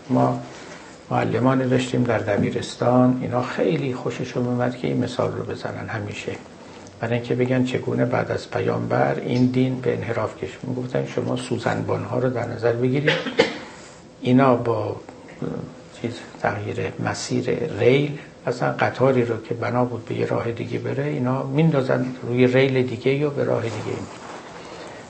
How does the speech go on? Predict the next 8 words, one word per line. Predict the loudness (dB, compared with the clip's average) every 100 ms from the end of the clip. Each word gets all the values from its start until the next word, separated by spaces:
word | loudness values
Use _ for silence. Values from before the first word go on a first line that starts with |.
| 2
خب، | 4 6
برای | 6 8
یه | 6
ذهن | 8 8 6
کودکانه | 4 4 4 4 6 6
اینم | 4 2 -2 2
قابل | 4 6 4
قبوله، | 4 2 4 4 4